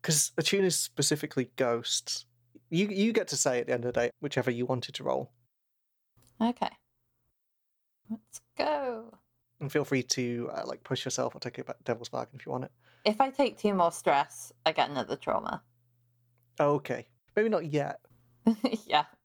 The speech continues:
Speaker 2: Not yet. I definitely will. Ooh, a one and a five.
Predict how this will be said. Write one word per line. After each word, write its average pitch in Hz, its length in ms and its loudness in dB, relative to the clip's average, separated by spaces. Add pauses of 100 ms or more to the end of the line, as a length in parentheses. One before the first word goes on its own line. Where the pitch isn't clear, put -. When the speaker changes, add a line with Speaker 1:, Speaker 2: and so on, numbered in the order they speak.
(960)
Speaker 2:
Not 214 200 4
yet. - 200 -10 (100)
I 233 80 6
definitely 240 340 2
will. 170 420 2 (800)
Ooh, 233 280 4
a 175 80 4
one 190 260 2
and 220 120 2
a 185 40 4
five. 151 460 2